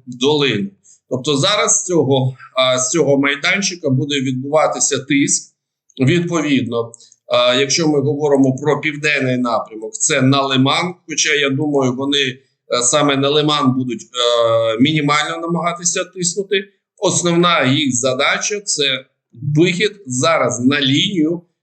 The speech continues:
від Нового Миру і до, е, фактично за Новосергіївку до Копанки. Для них важливим є ось, е, такий напрямок і повне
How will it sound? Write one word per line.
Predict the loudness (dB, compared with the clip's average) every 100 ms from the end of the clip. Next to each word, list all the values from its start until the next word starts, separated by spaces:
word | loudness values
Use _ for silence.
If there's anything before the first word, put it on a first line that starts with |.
| _
від | -2 0 2
Нового | 2 4 4 2 4
Миру | 4 4 2 0 0 -2 -12 _
і | -4 0 2 0
до, | 0 0 2 2
е, | 0 -2 -12 _ -4 0 2 2 0 0 0 0 -4
фактично | -6 -4 -4 -2 0 0 -4 -4 -14 _ _
за | 2 4 4 2
Новосергіївку | 2 2 2 0 0 0 2 0 -2 -6
до | -6 -4
Копанки. | 0 0 -2 -8 -16 -20 _ _ _ -20 -4
Для | 0
них | 2 2 -2
важливим | -4 -4 -2 -2 0 2
є | 2 0 -2 -2
ось, | -2 -2 -2
е, | 0 0 0
такий | -4 -4 -4 0
напрямок | 0 -2 -4 -10 -16 _
і | -4
повне | 0 2 2 2 0 -2